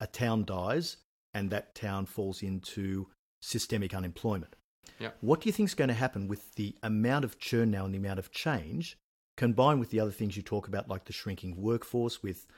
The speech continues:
Speaker 1: uh, people aging and birth rates being down in developed countries? Where's this all ending up?
Speaker 2: Oh, man, that's a, that's a tough question to, to try to answer. Um, but it's interesting. I think there are a few different things going on. So,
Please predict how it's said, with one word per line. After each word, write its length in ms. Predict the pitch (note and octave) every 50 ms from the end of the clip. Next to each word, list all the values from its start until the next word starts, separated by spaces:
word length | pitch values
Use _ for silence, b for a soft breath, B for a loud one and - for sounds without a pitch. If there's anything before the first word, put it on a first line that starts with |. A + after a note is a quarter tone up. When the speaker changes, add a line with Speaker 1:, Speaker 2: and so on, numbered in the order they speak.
| b b b b _ _ _ -
Speaker 1:
uh, 160 | F#2 F2+ F2+ - _ -
people 280 | A#2+ G#2+ F#2+ G2+ - -
aging 540 | A2+ A2 A2+ A#2 A2+ - A2+ A2+ A2 A2+ A#2+ -
and 220 | - G2 F#2+ F2+
birth 280 | E2+ - A2 A2+ - -
rates 180 | G#2 G#2 - -
being 220 | - G#2+ G#2 G#2
down 240 | G2 G#2 G#2 G#2 G#2
in 240 | G2+ G2 G2+ F#2+ F#2 _ -
developed 320 | F#2+ F#2+ G#2 G2+ F#2 -
countries? 480 | - G#2 G2+ G2 - - G#2 G#2 G2 - b b b b b b b _ _ _ _ - -
Where's 280 | - B2 A#2+ C#3+ D#3+ D#3
this 160 | F3+ E3 -
all 120 | D#3+ D#3
ending 220 | D3+ D3 C#3 C3+ C3+
up? 240 | C#3 C#3 - - - _ _ _ B B B B B B B B B - -
Speaker 2:
Oh, 140 | D#3+ D#3
man, 200 | C#3 C3+ B2+ B2+
that's 200 | C3+ E3 F3 -
a, 480 | - G3 F#3 F3 E3+ E3 D#3 D3+ - - - - _ _ _ _ _ -
that's 220 | D#3 D3+ D3+ -
a 40 | D#3+
tough 320 | - - - C#3+ C#3+ C#3+
question 480 | - - D3+ C#3+ C3 - - D3 C3+ B2+
to, 300 | B2 A#2+ A#2+ A#2+ A#2+ B2
to 120 | - - A#2+
try 140 | A#2+ B2
to 80 | A#2+ A#2
answer. 600 | A2+ A2 G#2+ A2 G#2+ - - G2+ F#2+ G2 G#2 - -
Um, 360 | D3 C3 B2+ B2+ B2 B2+ B2 - B B B B B B B B B _ -
but 100 | F#3+ G3+
it's 120 | G3 -
interesting. 340 | C4+ C4 A3 - - D3+ C#3
I 60 | C#3
think 140 | D#3 F#3 F#3+
there 140 | F3+ E3 D3+
are 40 |
a 40 | C#3
few 480 | C#3 - - D#3 E3+ F3+ F#3+ G3 G3 G3
different 280 | E3 D#3 D#3 D3+ C#3
things 180 | C#3 C#3 C3+ A#2
going 260 | A2+ B2 A#2 A2+ A2+
on. 320 | A2 G#2+ G2+ F#2+ F#2 F2+ F2
So, 560 | - - B2+ A#2+ A#2 A#2 A#2+ A#2 B2 B2